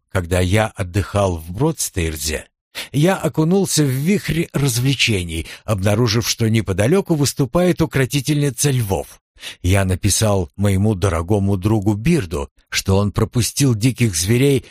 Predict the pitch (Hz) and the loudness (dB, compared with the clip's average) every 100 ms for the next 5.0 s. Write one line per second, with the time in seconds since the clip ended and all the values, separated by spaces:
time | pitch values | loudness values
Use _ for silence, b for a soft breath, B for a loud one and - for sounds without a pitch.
0 | B 104 120 165 160 110 120 82 - 85 | B -2 0 0 0 0 0 -2 -2 -4
1 | B B B - 185 170 160 151 170 170 | B B B 0 2 2 0 2 2 2
2 | 156 - 175 147 117 120 120 - 185 156 | 2 0 2 2 0 -2 -2 -2 -2 0
3 | 110 90 _ _ 95 - 92 90 - 98 | -4 -6 _ _ -2 2 0 0 0 -2
4 | 92 95 95 - - 160 160 - 131 | 0 2 0 0 0 2 0 0 -2